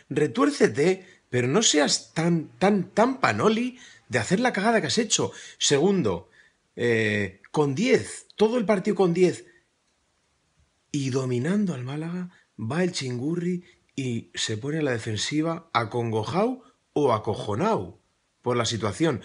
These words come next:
Cuando la situación era perfecta, con diez les estábamos,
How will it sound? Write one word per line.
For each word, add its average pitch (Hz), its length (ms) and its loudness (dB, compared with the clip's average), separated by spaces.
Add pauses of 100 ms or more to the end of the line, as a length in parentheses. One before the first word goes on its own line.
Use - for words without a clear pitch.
(180)
Cuando 120 240 0
la 117 100 0
situación 120 440 0
era 214 180 2
perfecta, 180 480 0
con 156 160 0
diez 214 160 0
les 175 140 2
estábamos, 208 440 0